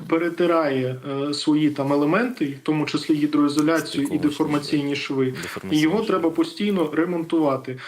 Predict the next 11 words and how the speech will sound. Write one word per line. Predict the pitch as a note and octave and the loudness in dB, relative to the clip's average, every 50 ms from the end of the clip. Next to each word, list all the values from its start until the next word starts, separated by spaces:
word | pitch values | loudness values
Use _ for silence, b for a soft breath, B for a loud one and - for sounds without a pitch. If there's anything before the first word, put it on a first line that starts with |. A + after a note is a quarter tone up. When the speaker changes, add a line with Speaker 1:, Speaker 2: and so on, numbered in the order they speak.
| B B B | B B B
Speaker 1:
А | C#3 C#3 | -2 -2
ще | - - - A#3 A#3 | 0 2 0 0 0
це, | A3+ - - F#3+ F#3+ F#3+ F3+ F3 - E3+ | -2 0 0 2 2 2 2 0 0 0
е, | D3+ D3+ D3+ D3 | 2 2 2 2
єдиний | D3 E3 D#3+ - F#3 G3+ F#3+ F3 D#3 D3 | 2 2 2 2 0 2 2 4 2 0
транзитний | C#3+ - D#3 D3+ D3+ C#3+ C3+ D#3 D#3 D#3 - D3 D3 D3 | 0 0 0 0 0 2 0 0 0 0 -2 -2 0 0
міст, | D3+ D3 C#3 C3+ - - - | 0 -2 -4 -6 -8 -16 -4
по | - C#3+ C#3 | -2 0 2
якому | C#3+ C3+ - D#3+ D3+ D3 C#3+ C#3 | 2 2 0 0 0 0 0 -2
йде, | C3+ C3 C3 D3+ D3+ | -4 0 2 2 2
е, | C#3+ | 2